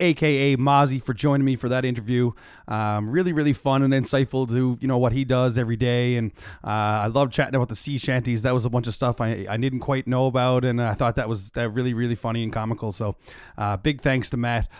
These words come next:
Um, I wanted to give a little shout out to, uh, to a, uh, a local guy here. Um, just this weekend,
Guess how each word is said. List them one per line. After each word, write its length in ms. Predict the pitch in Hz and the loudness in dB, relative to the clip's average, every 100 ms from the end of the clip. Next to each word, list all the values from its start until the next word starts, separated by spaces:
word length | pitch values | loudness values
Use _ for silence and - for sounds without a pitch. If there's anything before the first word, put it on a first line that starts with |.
| - - - 107 | -20 -20 -12 -4
Um, 640 | 110 110 110 110 110 113 _ _ _ - _ _ _ _ _ - | -2 0 0 -2 -4 -6 _ _ _ -20 _ _ _ _ _ -2
I 20 | |
wanted 220 | 170 220 196 | 4 4 2
to 80 | |
give 160 | 180 185 | 0 2
a 20 | |
little 160 | 190 185 | 4 4
shout 320 | - 170 165 | 6 6 8
out 220 | 160 160 | 8 6
to, 340 | - 156 151 147 | 4 4 6 6
uh, 380 | 139 131 127 123 - | 6 4 2 0 -2
to 260 | 147 135 | 2 4
a, 220 | 127 127 | 4 2
uh, 240 | 127 123 110 104 | 2 2 0 -4
a 60 | 123 | 0
local 300 | 143 151 151 | 2 2 2
guy 240 | 135 139 | 4 4
here. 260 | 135 139 139 - _ | 4 4 2 -2 _
Um, 720 | - 113 113 110 110 107 101 92 - - _ - | -2 0 0 0 0 -2 -4 -8 -20 -20 _ -4
just 240 | 127 - | -4 -2
this 160 | 127 - | -6 -2
weekend, 480 | 131 - 120 117 | -2 0 -2 -2